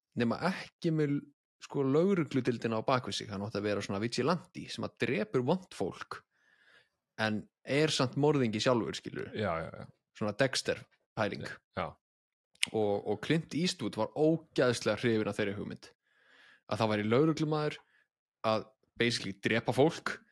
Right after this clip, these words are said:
Speaker 1: versus gæi sem er að drepa fólk en er ekki lögreglumaður.
Speaker 2: Já.
Speaker 1: Þannig að, þú veist, hvor þeirra er, þú veist,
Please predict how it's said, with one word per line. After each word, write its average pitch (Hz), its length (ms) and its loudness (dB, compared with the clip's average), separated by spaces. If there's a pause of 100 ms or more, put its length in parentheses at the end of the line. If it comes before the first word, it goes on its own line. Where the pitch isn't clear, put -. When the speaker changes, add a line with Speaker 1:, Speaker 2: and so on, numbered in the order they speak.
(340)
Speaker 1:
versus 120 440 4
gæi 123 400 4
sem 113 160 0
er 110 80 0
að 110 120 -8
drepa 135 240 2
fólk 131 240 4
en 110 120 0
er - 120 -6
ekki - 360 -2
lögreglumaður. 98 720 -2 (140)
Speaker 2:
Já. 95 200 -6 (580)
Speaker 1:
Þannig 104 220 0
að, 98 160 -2
þú 110 120 0
veist, - 140 -8 (220)
hvor 135 280 6
þeirra 123 280 6 (560)
er, 117 320 2
þú 104 160 -4
veist, - 260 -10